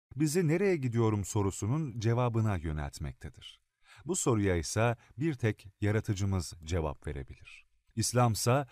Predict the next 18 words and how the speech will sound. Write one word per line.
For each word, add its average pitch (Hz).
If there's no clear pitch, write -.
yaratıcıdan 117
olduğu 127
iddiasında 104
olup 101
da 90
bu 151
soruya 104
en 170
tatmin 120
edici 90
şekilde 101
cevap 95
vermektedir. 67
Bu 208
hayatımızın 165
sonunda 127
Allah'a 113
kavuşacağımızı, 98